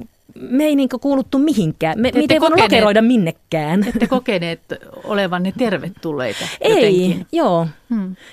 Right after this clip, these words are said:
Speaker 1: Ja sit meille huomauteltiin kaikkea semmoista, että ei tolleen voi sanoa ja ei tommoista sanaa oo. Sä oot ollut niin kauan pois, niin sä et edes tiedä suomen sanoja, sä et muista enää. Ja oli vähän semmoinen, että no mä oon kyllä itse asiassa sen työn, minkä mä oon tehnyt,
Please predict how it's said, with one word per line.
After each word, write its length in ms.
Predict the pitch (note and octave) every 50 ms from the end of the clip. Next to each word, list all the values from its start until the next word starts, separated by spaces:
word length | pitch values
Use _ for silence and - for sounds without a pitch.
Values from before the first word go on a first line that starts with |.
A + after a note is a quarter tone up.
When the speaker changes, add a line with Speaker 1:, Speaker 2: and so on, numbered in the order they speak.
| _
Speaker 1:
Ja 80 | - A#3
sit 160 | B3 C4+ -
meille 160 | C#4 C4+ C#4
huomauteltiin 680 | C#4 D4 C#4 A#3+ G#3+ F#3+ F#3 E3 F3+ F3 D#3+ F3 F3+ F3+
kaikkea 360 | G3+ G3 F3+ - - F#3 F3
semmoista, 400 | E3+ F#3+ F3+ D#3 D#3+ E3+ - F3
että 180 | E3 - - A2+
ei 140 | F3 F#3
tolleen 420 | D#3 F#3+ F#3 F3 E3 D3+ D3 D3+ -
voi 140 | F3 D#3+ D#3+
sanoa 420 | - - - D#3 D#3 D#3 C#3+ D3
ja 140 | D3+ D3 D3+
ei 140 | - F#3 F3+
tommoista 440 | - G3 F3 D#3+ D#3 D3 - -
sanaa 340 | - F3 D#3 D3+ C#3 C#3+ D3
oo. 160 | D#3 D#3+ D#3+
Sä 120 | E3+ - A#3+
oot 100 | A3 -
ollut 120 | F#3 F3
niin 140 | E3+ E3 D#3+
kauan 240 | D#3+ D#3 D3+ D3 C#3
pois, 260 | - D#3+ D3+ D#3 -
niin 80 | D#3+ D3
sä 80 | D#3+
et 80 | D3+ D3+
edes 160 | - D3+ -
tiedä 240 | - - D#3 D3+ D3+
suomen 300 | - - D#3+ D3+ D3 C#3
sanoja, 400 | - - E3 D3+ C#3+ - - C#3
sä 80 | - -
et 80 | - - -
muista 280 | - D3+ - - - - -
enää. 220 | - - E2+ - -
Ja 80 | -
oli 100 | F#3 F3+
vähän 140 | G3 G#3 G#3
semmoinen, 280 | - - A3+ A3 A3 A3
että 220 | G#3 - _ G#3
no 220 | G#3 G#3+ G#3+ G#3+ A3+
mä 340 | G#3+ G#3+ G#3+ A3+ A3 A#3 A#3
oon 80 | A3+
kyllä 240 | A3+ - A3+ A3+ - -
itse 180 | - A3+ - A3+
asiassa 120 | - A3+
sen 180 | G#3+ A3 A3 G#3+
työn, 220 | - C4+ C4 G#3
minkä 180 | F3+ F3 E3+ E3+
mä 60 | F3+
oon 100 | F3 F3
tehnyt, 360 | A3 A3+ A3 F3+ F3+ F3 E3+